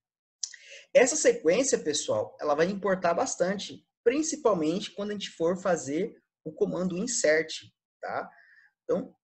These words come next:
quando a gente vai fazer o comando insert, quando a gente vai inserir um registro, essa ordem, pessoal, dos atributos, ela vai ser influenciada, tá?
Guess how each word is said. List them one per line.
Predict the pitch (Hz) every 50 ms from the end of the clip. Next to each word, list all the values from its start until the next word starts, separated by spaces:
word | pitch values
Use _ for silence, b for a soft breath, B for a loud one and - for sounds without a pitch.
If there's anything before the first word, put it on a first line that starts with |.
| _ _
quando | - 240 262
a | 254
gente | 214 190 - -
vai | 147 143 131
fazer | - 143 127 120 123
o | 117
comando | - 127 117 113 110 117 151
insert, | 196 180 - - 160 196 220 220
quando | - 135
a | 127
gente | 117 123
vai | 127 120
inserir | 120 - - 143 127 127 147
um | 175
registro, | 185 151 135 113 107 110 135 196 233 - - - - - _ _
essa | - 226 277 277 - - - 226 160
ordem, | 127 113 110 123 170 214 247 226 208 170 139 120 113
pessoal, | 117 110 107 - - 104 95 95 92 - _ _ _ _ _ _ _ _ _ _ _ -
dos | 120 110 123
atributos, | 104 110 117 113 104 110 139 190 226 220 - - b b b b b b
ela | - 180 196 208
vai | 190 185 180 180
ser | 185 - 180
influenciada, | 165 180 180 - 175 170 175 180 - - 233 202 156 127 113 110 107 113 - _ _ _ _ _ _ _
tá? | - 107 113 143 147 -